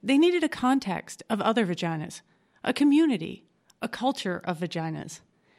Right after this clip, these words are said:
There's so much darkness and secrecy surrounding them,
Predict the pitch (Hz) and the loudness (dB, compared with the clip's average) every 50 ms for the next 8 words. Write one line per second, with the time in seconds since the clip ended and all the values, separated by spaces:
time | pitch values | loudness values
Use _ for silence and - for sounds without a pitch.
0 | _ _ _ _ _ - 247 - - - 311 339 392 381 - - 165 196 196 196 | _ _ _ _ _ -4 -4 0 4 4 6 6 4 2 0 -2 0 0 0 2
1 | - 185 170 - 196 175 165 - 220 214 - 190 170 - 185 170 170 - 190 175 | 0 -2 -2 0 -2 -2 0 0 -2 0 0 -2 -2 0 -2 -4 -4 -2 -2 0
2 | 175 175 170 165 160 156 156 151 165 170 | 2 2 2 2 2 0 -2 -4 -4 -6